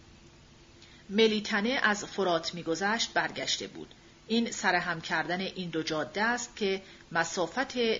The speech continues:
دراز دویست و شصت میل را می‌دهد.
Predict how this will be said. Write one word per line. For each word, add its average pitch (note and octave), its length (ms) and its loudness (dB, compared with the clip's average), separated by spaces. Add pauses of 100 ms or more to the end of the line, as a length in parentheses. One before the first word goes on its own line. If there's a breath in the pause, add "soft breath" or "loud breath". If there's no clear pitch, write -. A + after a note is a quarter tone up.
دراز G3 420 0
دویست F3 640 -2
و E3 60 -4
شصت D#3 460 -2
میل F#3 300 0
را C3+ 140 -2
می‌دهد. - 560 -6